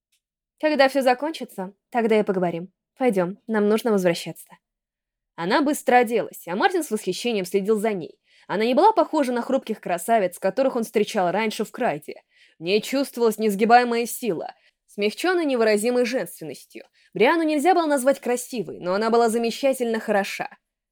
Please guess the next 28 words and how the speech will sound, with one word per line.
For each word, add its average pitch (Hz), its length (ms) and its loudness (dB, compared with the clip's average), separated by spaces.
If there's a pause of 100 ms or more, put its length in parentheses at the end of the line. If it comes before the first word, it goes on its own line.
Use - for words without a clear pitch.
(640)
А 185 180 2
зарождающая 262 680 2
уверенность 220 400 -2
в - 40 -20
себе 220 260 -2
делала 214 240 4
её 220 120 4
просто 233 360 -4
прекрасной. - 760 -6 (220)
Мартин 220 440 -2
был 208 140 6
очарован. 202 560 0 (580)
Он 392 160 0
оделся, 277 460 0
и 175 40 0
прежде 233 260 2
чем 247 160 -4
она 233 140 -2
двинулась 208 360 -2
вперёд, 202 320 -2
взял 214 240 4
её 185 180 2
за 202 220 2
руку 185 200 -2
и 180 40 -4
притянул 220 400 -2
к - 40 -16
себе. - 400 -8